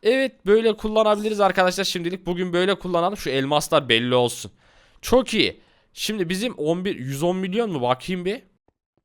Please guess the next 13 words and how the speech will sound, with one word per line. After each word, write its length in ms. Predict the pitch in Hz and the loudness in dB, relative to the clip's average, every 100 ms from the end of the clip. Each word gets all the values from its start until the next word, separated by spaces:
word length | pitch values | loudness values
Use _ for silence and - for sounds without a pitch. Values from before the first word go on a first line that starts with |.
| _ _ _ _ _ _ _ _ _ _ _ - | _ _ _ _ _ _ _ _ _ _ _ -4
On 280 | 127 156 | -2 0
bir 100 | 175 | 0
milyon 280 | 165 160 185 | -2 0 4
altmış 300 | 147 135 151 | 4 2 -8
sekiz, 340 | - 139 135 110 | -4 -4 -2 2
aynen. 300 | 110 110 85 _ _ _ _ _ _ _ _ - | 2 2 -8 _ _ _ _ _ _ _ _ -16
Şimdi 260 | - 117 | -10 -8
şuradan 400 | 104 131 135 135 | -6 2 2 4
birazcık 300 | 135 131 135 | 4 2 2
elmas 420 | 117 123 123 127 | -2 0 0 0
alalım. 360 | 135 120 120 120 - | 0 0 0 -4 -10
Çekilin 480 | - 240 240 285 277 | 0 0 2 0 4
bakalım. 400 | 269 262 254 262 | 4 6 4 4